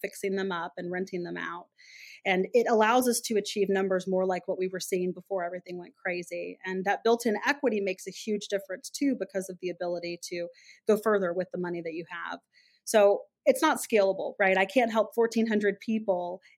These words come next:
invest in rehab properties. There's just not enough crews. We, we have, you know, massive shortages. But what I can do is open a fund and do that same model and give people access to go into that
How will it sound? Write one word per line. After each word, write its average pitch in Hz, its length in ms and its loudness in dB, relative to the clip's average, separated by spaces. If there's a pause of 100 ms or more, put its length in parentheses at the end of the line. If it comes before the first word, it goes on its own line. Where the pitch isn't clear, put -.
invest 196 520 0
in 175 220 -2
rehab 180 340 -6
properties. 233 500 -2
There's 208 160 0
just 220 160 0
not 196 180 2
enough 180 240 -4
crews. - 540 0
We, 185 180 0
we 196 120 0
have, 180 160 -2 (140)
you 185 120 -4
know, 185 60 -4
massive 190 360 -4
shortages. 202 640 -4
But - 120 -10
what 202 100 0
I 180 100 -2
can 320 360 6
do 180 400 2 (380)
is 196 260 0 (140)
open 233 220 4
a 190 60 -2
fund 175 400 -4 (320)
and 190 260 2 (100)
do 247 160 6
that 233 180 6
same 196 240 2
model 180 400 -2
and 196 100 -4
give 196 200 2
people 208 280 -4
access 185 440 -6
to 196 80 -12
go 180 140 -4
into 175 180 -8
that 170 180 -10